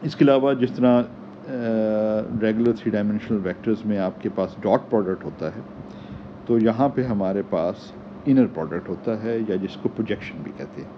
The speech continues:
यहाँ पे inner product और projection है, इसमें इस तरीके से इसको लिखा जाता है, यानी कि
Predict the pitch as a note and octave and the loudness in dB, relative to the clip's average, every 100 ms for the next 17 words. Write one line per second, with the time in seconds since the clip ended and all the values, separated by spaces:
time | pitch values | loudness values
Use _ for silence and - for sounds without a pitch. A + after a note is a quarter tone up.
0 | - - - - G2 G2+ A2 A2+ A2 B2 | -16 -16 -16 -8 -6 -2 -2 -2 -2 0
1 | C3 C3 B2+ B2 C3 A#2 - F#2+ - - | 0 2 2 2 0 -2 -4 -4 -6 -10
2 | - D#2 - - - G#2+ G#2 - - - | -10 -10 -10 -10 -6 -2 -2 -4 -14 -10
3 | - C#3+ - A2+ A2 A2 B2+ - F#2+ - | -6 -4 2 2 2 -2 -2 -2 -2 -2
4 | F2 - F2 E2+ F#2+ G2+ | -6 -6 -4 -4 -2 -4